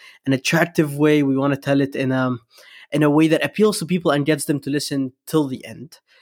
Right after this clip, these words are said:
So before we get into all of that and how you do it, you are the, uh, you are the host of Ishrah Li, right? And Ishrah Li, for people that don't know, is a show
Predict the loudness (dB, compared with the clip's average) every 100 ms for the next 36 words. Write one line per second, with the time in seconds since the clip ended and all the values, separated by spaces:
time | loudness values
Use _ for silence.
0 | -20 _ -6 0 2 4 4 2 0 0
1 | 2 2 4 0 2 2 2 2 -2 0
2 | 0 0 0 -2 -2 0 0 2 2 2
3 | 2 0 -2 _ -20 -20 -10 -2 2 4
4 | 4 2 2 4 4 2 -2 -2 2 2
5 | 0 -2 -2 0 -4 -6 -2 2 2 2
6 | -2 0 2 0 -2 -4 -2 -2 -2 -4
7 | -12 -10 -8 -8 -6 -6 -6 -10 -20 -20
8 | -6 -4 0 0 2 2 2 0 0 0
9 | 2 2 4 4 4 2 0 -2 -2 0
10 | 2